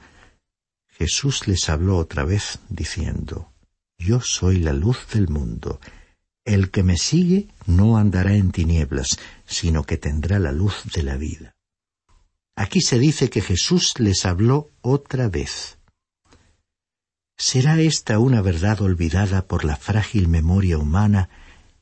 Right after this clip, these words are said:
y que también en nuestra época necesita ser repetida una vez más en este momento de la historia? Hay muchas personas que realmente necesitan orientarse con esa luz que no se ha apagado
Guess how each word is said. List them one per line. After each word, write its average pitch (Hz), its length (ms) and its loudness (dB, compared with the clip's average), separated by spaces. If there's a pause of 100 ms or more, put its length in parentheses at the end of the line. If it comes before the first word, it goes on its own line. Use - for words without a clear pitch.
(120)
y 117 140 0
que 143 140 2
también 147 460 2
en 117 200 4
nuestra 107 440 2
época 104 480 0 (380)
necesita 107 580 0
ser - 340 -2
repetida 107 640 0
una 123 280 2
vez 101 320 -2
más 110 440 0 (160)
en 95 120 2
este 107 220 0
momento 87 480 2
de 76 80 -2
la 73 60 -2
historia? 85 600 -2 (1200)
Hay 110 160 2
muchas 156 320 0
personas 101 640 -2
que - 140 0
realmente 92 640 2
necesitan 82 680 -2
orientarse 80 960 -2
con 87 180 2
esa 90 240 0
luz 101 420 0
que 95 140 -2
no 135 140 4
se 107 240 2
ha 139 140 2
apagado 90 600 0